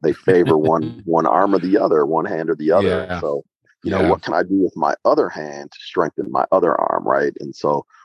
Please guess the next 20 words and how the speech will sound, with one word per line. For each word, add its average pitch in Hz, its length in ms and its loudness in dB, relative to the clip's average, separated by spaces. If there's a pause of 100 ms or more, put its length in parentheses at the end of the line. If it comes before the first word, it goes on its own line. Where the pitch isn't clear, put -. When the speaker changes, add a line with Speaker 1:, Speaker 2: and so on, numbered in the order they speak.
(140)
Speaker 1:
those 98 220 4
are 98 60 4
the 90 80 4
things 80 340 -4
that 80 140 -4
make 76 240 -2
a - 80 -2
well-rounded 76 720 2
human 78 420 -6
being, 85 320 2
and 65 100 -4
they 65 80 -4
make 69 260 -4
a 67 60 0
well-rounded 69 760 2
design 71 360 0
professional. 64 560 -4
And 64 100 -12
so, 69 260 -6 (380)
um, 65 420 0